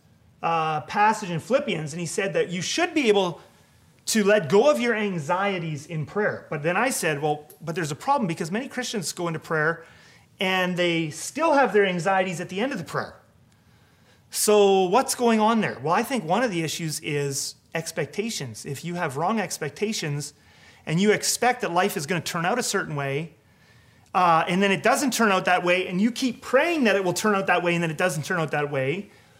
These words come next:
uh, that can be very, uh, you know, that can be painful for people 'cause the expectations are off. I want you to notice Paul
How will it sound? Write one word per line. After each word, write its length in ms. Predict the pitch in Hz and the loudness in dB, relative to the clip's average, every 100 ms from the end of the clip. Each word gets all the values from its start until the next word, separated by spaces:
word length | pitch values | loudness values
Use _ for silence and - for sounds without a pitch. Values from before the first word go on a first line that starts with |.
| _ - | _ -4
uh, 380 | 170 165 156 151 | 4 6 6 2
that 400 | 131 170 233 247 | 2 0 0 -2
can 260 | 247 220 185 | -4 -2 -2
be 240 | 185 180 | -6 -8
very, 500 | 139 165 175 175 175 - | -4 -2 0 -2 -6 -8
uh, 560 | 151 143 139 139 143 143 | -6 -4 -4 -6 -8 -10
you 140 | 165 143 | -8 -8
know, 240 | 123 131 147 | -8 -10 -8
that 200 | 143 139 | -8 -8
can 100 | 156 | -8
be 120 | 165 | -8
painful 580 | 175 226 254 - - - | -6 -6 -8 -10 -12 -14
for 140 | - | -16
people 400 | 123 139 - - _ _ _ _ _ | -12 -12 -14 -20 _ _ _ _ _
'cause 140 | 165 | -10
the 100 | 156 | -2
expectations 640 | 170 170 170 170 151 160 170 | -2 -2 -8 -8 -10 -8 -4
are 80 | |
off. 140 | 214 - - - - | -4 -4 -12 -20 -8
I 80 | 214 | 0
want 200 | 311 311 | 0 0
you 60 | 208 | -2
to 60 | |
notice 380 | 180 202 202 - - | -2 0 0 -4 -8
Paul 560 | - 208 226 220 - | -2 2 2 0 -4